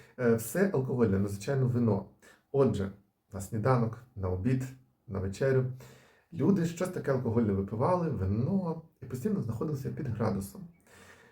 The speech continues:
От тому і відбувалося трошечки гальмування науково-технічного розвитку.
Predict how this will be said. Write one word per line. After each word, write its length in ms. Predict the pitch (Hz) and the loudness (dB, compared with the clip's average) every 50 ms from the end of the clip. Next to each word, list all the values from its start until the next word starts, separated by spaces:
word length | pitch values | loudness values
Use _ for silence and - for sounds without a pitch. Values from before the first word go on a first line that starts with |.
| _ _ - _ _ _ _ _ _ - | _ _ -20 _ _ _ _ _ _ 2
От 440 | 135 151 196 - - - - - - _ | 6 6 6 6 4 0 -10 -16 -14 _
тому 520 | 123 113 104 110 127 160 190 220 - - - | -4 -2 0 2 2 4 2 2 0 -2 -4
і 80 | - 123 | -2 -2
відбувалося 760 | 143 135 120 104 101 98 101 131 151 165 175 135 - - 139 | 0 0 0 0 0 0 2 2 2 2 2 -2 -4 -4 -6
трошечки 640 | - - - - 185 196 - - - - - - 131 | -6 -6 -4 -4 -4 -4 -6 -10 -14 -16 -6 -2 -2
гальмування 800 | 127 123 143 127 107 101 98 98 120 160 196 214 190 180 180 175 - - - - - - _ _ - - - | 0 2 2 2 2 2 0 2 2 2 2 2 2 0 0 -4 -8 -14 -20 -20 -20 -20 _ _ -18 -8 -4
науково-технічного 1000 | 104 98 98 - 165 170 170 - - - 123 123 - - 131 113 117 - 117 - | -2 -2 0 0 0 -2 -2 -2 -6 -6 -4 -4 -4 -4 -2 -2 -2 -4 -4 -6
розвитку. 600 | - 113 107 101 98 - - - - - 98 90 | -4 -2 0 0 0 -2 -6 -10 -14 -14 -16 -16